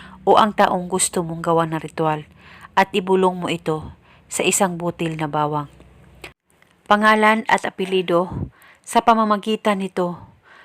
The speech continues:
ikaw ay matataranta sa kakaisip sa akin ngayon mismo at maisipan mo akong tawagan ngayon din.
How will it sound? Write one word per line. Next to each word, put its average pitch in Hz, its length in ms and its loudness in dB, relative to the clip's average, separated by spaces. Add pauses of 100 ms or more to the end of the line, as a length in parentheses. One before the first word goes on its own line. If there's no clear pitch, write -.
(120)
ikaw 190 480 4
ay 190 160 2
matataranta 185 880 -2
sa - 160 -8
kakaisip 175 640 -2
sa 160 320 -2
akin 160 320 -10
ngayon 160 320 -4
mismo 151 480 -10 (640)
at 202 160 0
maisipan 196 640 -2
mo 190 160 -6
akong 175 240 -6
tawagan 170 720 -2
ngayon 160 400 -6
din. 151 180 -6